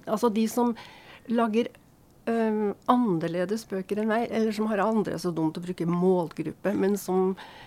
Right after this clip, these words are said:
øh, som lager så fine ting. Altså, jeg har lyst, bare lyst til å nevne Fam Ekman, for eksempel. Hun lager utrolig fine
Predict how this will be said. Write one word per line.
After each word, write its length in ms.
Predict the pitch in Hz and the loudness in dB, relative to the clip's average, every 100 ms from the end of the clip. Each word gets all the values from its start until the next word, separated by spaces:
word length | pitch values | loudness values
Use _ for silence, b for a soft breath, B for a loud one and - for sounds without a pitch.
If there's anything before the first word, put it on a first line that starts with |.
| B - | B -8
øh, 420 | 196 208 208 - - - - - | -4 -2 -2 -4 -12 -18 -20 -14
som 260 | 226 - 240 | -4 2 2
lager 480 | 240 208 175 202 - | 4 2 0 -2 -2
så 600 | - - - 208 220 240 | -6 -8 0 2 2 0
fine 800 | - - - 247 247 208 175 208 | -6 -14 -4 0 2 2 2 0
ting. 240 | - 262 285 B - | 0 0 0 B -8
Altså, 140 | 185 | -4
jeg 120 | 190 | 0
har 160 | 190 277 | 2 2
lyst, 240 | 262 220 | 0 -2
bare 240 | 247 240 196 | -2 0 0
lyst 400 | 202 202 185 - - _ - | 0 0 0 -4 -18 _ -12
til 80 | 190 | -2
å 120 | 196 | 0
nevne 440 | 202 175 160 165 170 | 0 -2 -2 -4 -4
Fam 600 | - - 156 214 233 226 | -4 2 4 4 4 2
Ekman, 480 | - 156 175 180 240 | 0 -2 0 2 2
for 120 | 302 | 0
eksempel. 520 | 302 320 233 214 208 B B B | 2 0 0 -2 -6 B B B
Hun 180 | - 208 | -2 -2
lager 320 | 233 202 202 | 0 -2 -4
utrolig 1400 | 233 - - - - - - - 262 466 440 226 175 208 | -8 -10 -20 -20 -20 -20 -14 -8 -6 -6 -6 -6 -4 -4
fine 500 | 277 240 180 180 196 | -2 -2 -2 -2 -4